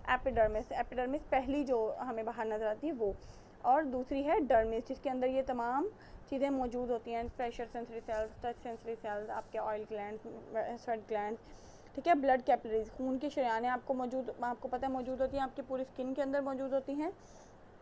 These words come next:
हेयर इरेक्टर मसल्स, ये वो मसल्स हैं जो बालों को अंदर से, अ, जड़ देते हैं या मजबूती देते हैं। नर्व एंडिंग सेंसिटिव टू टच और पेन, ये वो नर्व एंडिंग है जो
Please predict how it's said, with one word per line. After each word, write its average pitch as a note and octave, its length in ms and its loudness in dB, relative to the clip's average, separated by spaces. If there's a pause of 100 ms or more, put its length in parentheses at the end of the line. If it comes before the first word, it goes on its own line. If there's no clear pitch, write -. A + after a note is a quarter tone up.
(420)
हेयर D#4+ 300 6
इरेक्टर E4 300 4
मसल्स, E4 440 2 (320)
ये C#4+ 80 2
वो D4+ 100 6
मसल्स D4 320 2
हैं D4 120 2
जो C#4+ 80 2
बालों A#3+ 300 2
को C4+ 100 -2
अंदर B3+ 340 0
से, C#4 200 6
अ, B4 160 0 (1040)
जड़ C4 260 6
देते A#3+ 280 -2
हैं B3 240 -2
या D4+ 100 -2
मजबूती A3 400 -4
देते A3+ 240 -6
हैं। D4+ 240 -2 (460)
नर्व D#4+ 260 6
एंडिंग C4 460 0
सेंसिटिव C#4 480 -2
टू C#4+ 160 -4
टच D4 220 2
और B3+ 140 4
पेन, G#3+ 340 -2
ये A3+ 80 2
वो A#3+ 180 0
नर्व D4 240 4
एंडिंग C#4 340 2
है D4 280 2
जो C#4 280 4